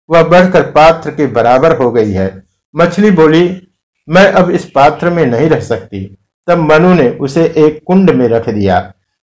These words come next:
दूसरे दिन वह कुंड के बराबर हो गई और कहने लगी, "मैं इसमें भी नहीं रह सकती।" तब मनु ने उसे नदी में डाल दिया।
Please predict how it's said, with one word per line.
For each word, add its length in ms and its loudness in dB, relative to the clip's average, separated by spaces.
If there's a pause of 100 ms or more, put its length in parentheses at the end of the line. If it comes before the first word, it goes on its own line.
(120)
दूसरे 400 2
दिन 180 0
वह 160 0
कुंड 400 0
के 100 0
बराबर 480 2
हो 160 -2
गई 340 -4 (280)
और 200 -2
कहने 300 2
लगी, 400 -2 (280)
"मैं 200 2
इसमें 380 0
भी 140 -2
नहीं 260 -2
रह 140 0
सकती।" 600 -10 (280)
तब 120 2
मनु 320 6
ने 140 4
उसे 280 -2
नदी 360 0
में 140 -2
डाल 220 0
दिया। 420 -6